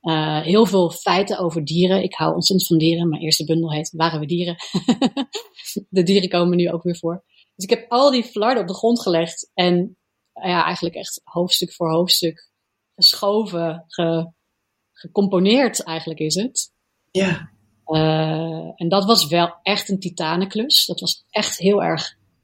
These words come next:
Speaker 1: gekmakend soms. Ik dacht, "Ja, ik kan het helemaal niet." Mm, maar omdat het, ja, het is allemaal zo associ-, associatief en zo, ehm, intuïtief eigenlijk ontstaan. En dan moet je er ineens, ja, boven gaan hangen en denken, "Oké, waar,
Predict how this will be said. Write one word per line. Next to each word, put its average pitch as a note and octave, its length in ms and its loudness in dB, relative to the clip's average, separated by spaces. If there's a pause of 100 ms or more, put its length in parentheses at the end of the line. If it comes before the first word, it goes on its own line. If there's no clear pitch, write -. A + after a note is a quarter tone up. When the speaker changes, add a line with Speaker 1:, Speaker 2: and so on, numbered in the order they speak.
(240)
Speaker 1:
gekmakend G3 800 -2
soms. A#3 300 0
Ik - 140 -14
dacht, - 200 -14
"Ja, - 140 -8
ik - 100 -20 (100)
kan B3+ 240 6
het G#3+ 100 2
helemaal E3 260 0
niet." D3 380 -8 (440)
Mm, E3+ 280 0 (140)
maar F3+ 320 -2 (140)
omdat G3 240 4
het, - 140 -6
ja, F3 380 -4
het - 220 -18
is - 100 -4
allemaal A3+ 220 2
zo A3+ 80 0
associ-, G#3 400 -2
associatief A3 800 2
en F#3+ 140 2
zo, F3+ 320 4 (800)
ehm, E3 720 2 (140)
intuïtief G#3 760 4 (380)
eigenlijk F3+ 340 -6
ontstaan. F3 580 0
En E3+ 120 -4
dan G3 240 2
moet F#3+ 160 0
je F#3+ 80 -2
er E3 320 0
ineens, F#3 600 2 (760)
ja, - 360 -6
boven G#3 300 4
gaan F#3 180 -2
hangen E3 320 0
en E3 140 0
denken, E3+ 220 0
"Oké, E3 220 0
waar, - 260 -4